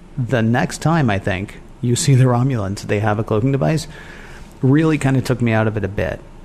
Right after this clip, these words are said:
Now, once I was finally able to get myself over that, then the rest of it kind of took me.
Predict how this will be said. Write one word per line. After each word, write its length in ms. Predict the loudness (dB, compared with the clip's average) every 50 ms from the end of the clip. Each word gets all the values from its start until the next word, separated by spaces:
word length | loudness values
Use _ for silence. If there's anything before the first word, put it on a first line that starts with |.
| -8 -2 2
Now, 220 | 2 4 4 4
once 280 | 4 4 4 2 2 2
I 60 | 2
was 140 | 2 2 2
finally 380 | 2 0 2 2 2 2 2 2
able 240 | 2 2 2 0 0
to 200 | 2 0 0 2
get 200 | 2 0 0 0
myself 360 | 0 -2 0 0 -2 -2 0
over 200 | 0 0 0 0 0
that, 280 | 0 0 -2 -2 -4 -8 -18 -20 -20 -20 -20 -20 -20 -20 -20 -20 -18 -10 -6
then 380 | -4 0 0 2 4 4 6 6
the 80 | 4
rest 220 | 4 2 0 0 0
of 60 | -2
it 140 | -2 -2 -2
kind 180 | -2 0 0
of 60 | 0 0
took 220 | 0 -2 -2 -4
me. 200 | -6 -6 -6